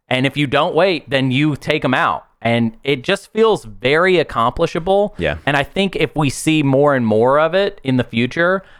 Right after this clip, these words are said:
Speaker 1: I will possibly even be open to them being C tier. Um, I, I put both Argent and Hakan in my B tier,
Speaker 2: Yeah.
Speaker 1: with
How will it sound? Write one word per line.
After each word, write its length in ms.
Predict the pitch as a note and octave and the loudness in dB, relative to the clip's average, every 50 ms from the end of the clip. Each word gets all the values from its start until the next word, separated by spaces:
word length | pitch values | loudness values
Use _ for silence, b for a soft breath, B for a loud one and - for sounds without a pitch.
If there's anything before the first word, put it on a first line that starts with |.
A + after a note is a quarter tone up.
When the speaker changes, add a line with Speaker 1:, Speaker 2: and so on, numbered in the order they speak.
| b b b - | b b b -4
Speaker 1:
I 140 | A2+ A#2 B2+ | -2 0 0
will 340 | B2+ B2+ A#2+ A#2 A2 G#2+ A2 - _ _ _ _ _ - | 2 2 2 0 0 -2 -6 -12 _ _ _ _ _ -2
possibly 420 | A#2+ A2+ A2+ - A#2+ A2 A#2+ A#2+ | -2 -2 0 -2 -2 0 0 0
even 140 | A#2 A2 A#2 | 2 0 0
be 160 | A2+ A#2 A2+ | 0 2 2
open 240 | A#2+ B2 - B2 A2+ | 2 0 0 -2 -2
to 60 | A2 | -2
them 160 | A2+ A#2 A2+ A2+ | 0 0 0 2
being 220 | A#2 A2+ A2 A2 | 2 0 0 -2
C 180 | - - C#3 B2 | -2 -2 -4 -4
tier. 380 | - - G#2 G2 F2+ F2 - _ - | -2 0 0 0 0 -2 -6 _ -4
Um, 220 | A#2 B2 B2 A#2+ - - | -2 -2 -2 -2 -2 0
I, 240 | D3 F3+ A3 C4 C4 G3+ - _ _ _ | 2 2 2 0 -2 -4 -20 _ _ _
I 140 | - F#3+ C4 | 0 0 0
put 260 | A#3+ - C4 B3 - | 2 0 0 0 0
both 240 | C3+ D#3 D#3 D3+ - - | 0 2 2 0 0 0
Argent 420 | - B2 B2 C3+ C#3 C#3 C#3+ C3 - | 0 2 2 2 2 0 -2 -2 -2
and 260 | - A2+ A#2+ B2 C3 B2+ | 0 0 2 2 2 2
Hakan 500 | B2 A2 - G#2+ G#2 G#2+ A#2 B2 B2 - | 0 -2 0 0 2 2 2 0 0 0
in 180 | A2+ A2+ A2+ A2 | 0 2 2 2
my 180 | G2+ G#2+ A2 A2+ | 2 2 0 0
B 200 | G2 F#2+ G#2 G#2+ | -2 0 -2 -2
tier, 380 | G#2+ - C3+ B2+ C#3 D3 D#3 D#3+ | -2 -2 -2 0 0 0 0 0
Speaker 2:
Yeah. 180 | - E2+ D#2+ - - _ | 0 -2 -2 -2 -4 _
Speaker 1:
with 260 | - C3 B2+ A#2 - | 0 0 0 0 -2